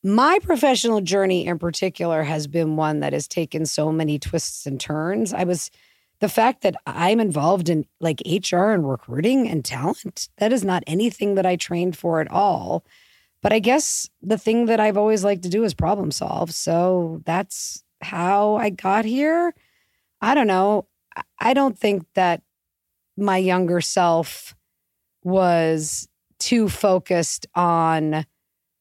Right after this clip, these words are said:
creating some kind of, like, giant career journey 'cause I started out doing something so different than what I ended up doing. I never had an idea. Like, I never thought I was gonna be an advertising person, and I wasn't really. And I never thought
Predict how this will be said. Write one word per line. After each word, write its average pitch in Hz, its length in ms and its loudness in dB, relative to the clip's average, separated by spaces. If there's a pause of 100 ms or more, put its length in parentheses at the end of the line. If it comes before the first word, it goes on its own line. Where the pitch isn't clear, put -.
(100)
creating 175 800 2 (600)
some 180 280 -2
kind 170 240 0
of, 156 80 -2
like, 156 300 0
giant 165 580 0
career 170 460 0
journey 190 520 0 (140)
'cause 170 380 -2 (680)
I 180 100 0
started 190 400 0
out 175 180 2
doing 175 240 0
something 170 420 -4
so 160 220 -4
different 156 400 -4
than 156 120 -2
what 160 140 0
I 147 400 -4
ended 160 300 -2
up 165 160 -4
doing. 247 460 2 (420)
I 170 80 2
never 170 200 2
had 151 220 0
an 147 80 0
idea. 131 480 -8 (100)
Like, 170 140 -2
I 180 60 2
never 202 260 2
thought 185 220 2
I 165 60 2
was 165 100 0
gonna 160 160 -2
be 147 100 -4
an 143 60 -4
advertising 147 540 -6
person, 147 360 -8
and 202 100 -4
I 240 60 0
wasn't 262 320 0
really. - 240 -10
And 147 100 -6
I 165 60 -2
never 196 180 0
thought 185 360 2